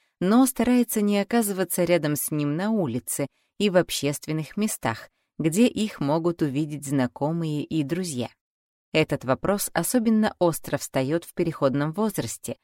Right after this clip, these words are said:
когда очень важно, чтобы всё было как у всех, в том числе братья и сёстры.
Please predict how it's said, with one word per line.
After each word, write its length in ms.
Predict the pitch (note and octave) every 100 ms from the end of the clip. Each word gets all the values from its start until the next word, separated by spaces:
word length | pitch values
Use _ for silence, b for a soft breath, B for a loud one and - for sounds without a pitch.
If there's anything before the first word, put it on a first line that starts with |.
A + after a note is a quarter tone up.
| _ _ -
когда 340 | E3+ D#3+ D3+
очень 340 | C#3+ - D3 C#3+
важно, 460 | F3 G3+ D3+ C#3
чтобы 320 | C3 - C3 C#3
всё 320 | - D#3 C#3+
было 320 | D#3 D#3+ D3+
как 280 | - C#3 -
у 80 | G#3
всех, 540 | - - - - - _ _ _
в 160 | _ -
том 220 | D3 C3+
числе 360 | D3+ - C3+
братья 460 | B2 C3 C#3+ - D#3+
и 140 | - C#3+
сёстры. 500 | - G3+ - -